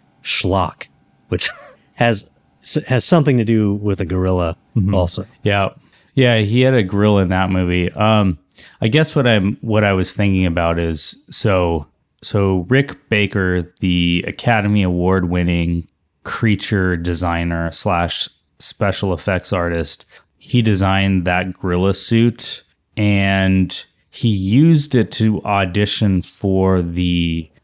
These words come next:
Speaker 2: uh, King Kong movie that, uh, came out one year, uh, prior to this. So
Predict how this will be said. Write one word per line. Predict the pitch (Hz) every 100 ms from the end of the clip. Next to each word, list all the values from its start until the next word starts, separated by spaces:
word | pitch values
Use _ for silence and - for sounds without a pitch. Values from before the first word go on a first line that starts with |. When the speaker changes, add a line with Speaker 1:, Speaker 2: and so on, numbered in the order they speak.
| _
Speaker 2:
uh, | 95 87 -
King | - 117 107
Kong | 95 - 107 113 107
movie | 92 87 85 82 78 - _ _ 101
that, | 90 80 -
uh, | 85 80 80
came | - 98 92
out | 82 80 78 _ _ _
one | 101 98 98
year, | 87 85 80 - _ _ _
uh, | 101 85 80
prior | 76 - 101 92 82
to | -
this. | 80 78 -
So | 92 85